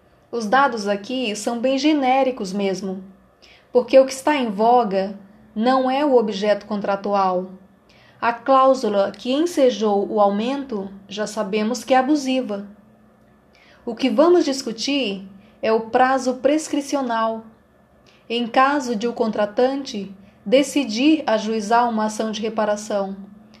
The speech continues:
para declarar a nulidade do reajuste e receber os valores pagos. Então vamos a algumas indagações.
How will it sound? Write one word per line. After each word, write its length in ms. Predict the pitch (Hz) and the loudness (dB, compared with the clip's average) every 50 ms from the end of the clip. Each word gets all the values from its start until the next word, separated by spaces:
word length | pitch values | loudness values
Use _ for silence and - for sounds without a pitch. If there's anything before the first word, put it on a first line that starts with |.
| _ - - | _ -18 -8
para 140 | 214 208 208 | -6 -4 -2
declarar 520 | 202 220 226 - 262 240 233 233 226 226 | 0 0 0 2 4 4 6 6 6 4
a 40 | 220 | 4
nulidade 640 | 214 214 214 233 247 214 208 226 240 269 277 240 220 | 2 0 0 0 0 0 2 4 4 4 2 0 -2
do 100 | 208 226 | -6 -6
reajuste 840 | 220 214 220 214 214 208 208 240 269 302 - - - 320 311 - - - - - _ _ _ _ - | -4 -2 -2 -2 -2 -2 -4 -4 -6 -6 -6 -6 -6 -6 -8 -8 -10 -20 -20 -20 _ _ _ _ -10
e 60 | 247 | -2
receber 500 | 226 269 269 269 269 302 269 247 285 311 | 0 0 0 2 0 0 0 2 2 2
os 100 | 320 262 | 2 2
valores 420 | 240 240 226 220 214 214 208 208 | 0 0 0 0 -2 -2 -4 -10
pagos. 640 | - - 220 202 196 196 185 185 185 - - - - - _ _ _ _ _ _ _ _ _ _ _ _ _ _ _ _ _ _ _ _ _ _ _ _ | -4 0 2 2 2 2 0 -6 -10 -12 -14 -16 -20 -20 _ _ _ _ _ _ _ _ _ _ _ _ _ _ _ _ _ _ _ _ _ _ _ _
Então 360 | - 254 269 269 339 349 370 | -4 -4 0 4 4 4 4
vamos 420 | 349 320 330 339 339 320 294 254 233 | 6 4 6 6 6 4 4 4 4
a 60 | 240 | 4
algumas 380 | 233 226 220 233 226 226 220 220 | 4 4 2 -2 -2 -4 -2 -2
indagações. 920 | 214 214 214 208 208 214 214 - - 214 202 202 196 196 185 - - - | -2 0 0 0 0 -2 -4 -4 -6 -4 -4 -4 -6 -6 -8 -12 -14 -16